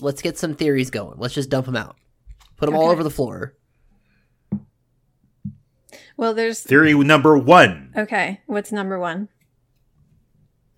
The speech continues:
Speaker 3: Th-, I'm introducing it for you.
Speaker 2: Oh, okay, thanks. Um, well, there's something I didn't realize was that there's a Majora, Majora's Mask manga.
Speaker 1: There
Speaker 2: You, you,
Speaker 1: is.
Speaker 2: you probably knew this <laughs> already, but,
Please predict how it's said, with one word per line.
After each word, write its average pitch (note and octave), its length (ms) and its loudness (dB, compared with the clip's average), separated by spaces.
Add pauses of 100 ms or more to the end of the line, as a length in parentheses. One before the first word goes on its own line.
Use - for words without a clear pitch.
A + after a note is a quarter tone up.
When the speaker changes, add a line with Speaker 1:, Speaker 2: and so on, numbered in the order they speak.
(600)
Speaker 3:
Th-, A2+ 140 -8
I'm G#2+ 180 -8
introducing A2 520 -4
it F2+ 100 -12
for F2 100 -12
you. E2 120 -10
Speaker 2:
Oh, A#3 100 2
okay, B3 180 -4
thanks. - 380 -14 (100)
Um, F#3+ 540 -6 (960)
well, A#3+ 240 2
there's A#3 320 -4 (460)
something B3+ 320 -2
I G3+ 80 0
didn't G#3 260 -4
realize F3+ 480 -2
was E3+ 240 -8
that D#3 180 -8
there's D#3 300 -8
a D#3 80 -8
Majora, D#3+ 540 -10 (200)
Majora's F3 420 -6
Mask D#3 400 -10
manga. A3 500 -8 (880)
Speaker 1:
There C3 140 -2
Speaker 2:
You, - 60 -4
you, G3 300 4
Speaker 1:
is. - 320 -20 (160)
Speaker 2:
you G3+ 160 -8
probably E3+ 420 -6
knew E3+ 140 -8
this F3 160 -8
<laughs> - 0 -
already, A#3+ 420 2
but, A#3 360 -4